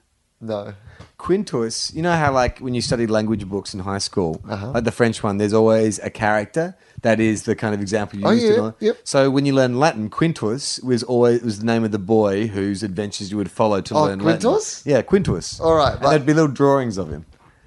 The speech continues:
Speaker 2: He looked like Ralph Wiggum. <laughs>
Speaker 1: This sounds like a drag queen name.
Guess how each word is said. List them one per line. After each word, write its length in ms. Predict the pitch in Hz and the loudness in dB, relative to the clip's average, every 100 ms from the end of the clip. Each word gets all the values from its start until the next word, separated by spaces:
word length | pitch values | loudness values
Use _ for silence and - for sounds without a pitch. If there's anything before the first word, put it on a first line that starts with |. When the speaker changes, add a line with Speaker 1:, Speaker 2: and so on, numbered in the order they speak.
| _ _ _ _ | _ _ _ _
Speaker 2:
He 80 | 139 | 0
looked 160 | 165 170 | 2 2
like 140 | 143 | 2
Ralph 220 | 127 120 | 2 2
Wiggum. 320 | 131 120 101 85 - - | 0 0 -2 -6 -10 -8
<laughs> 40 | |
Speaker 1:
This 300 | - 160 185 | 0 2 2
sounds 360 | 190 180 180 156 | 2 2 2 2
like 360 | 156 143 127 - - - | 4 4 2 -8 -20 -10
a 60 | 139 | -8
drag 400 | 127 123 120 117 | 0 0 0 -2
queen 300 | 123 113 101 | -10 -10 -10
name. 400 | 104 110 107 | -10 -12 -14